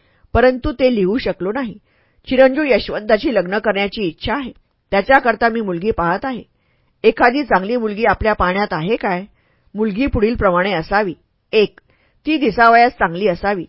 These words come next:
दोन, तिला चांगले व्यक्तिमत्व असावे व दिसण्यास ती सुंदर असावी.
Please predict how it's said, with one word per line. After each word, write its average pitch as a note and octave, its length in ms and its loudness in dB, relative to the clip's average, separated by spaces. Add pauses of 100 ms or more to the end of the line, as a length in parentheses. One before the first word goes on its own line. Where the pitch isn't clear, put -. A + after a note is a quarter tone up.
(420)
दोन, G3+ 300 6 (540)
तिला C#4 220 4
चांगले A#3+ 340 2
व्यक्तिमत्व A3 580 -2
असावे F#3 480 0 (240)
व A#3 280 4 (200)
दिसण्यास A3 520 0
ती C#4+ 80 -4
सुंदर G3 340 0
असावी. F#3+ 360 -2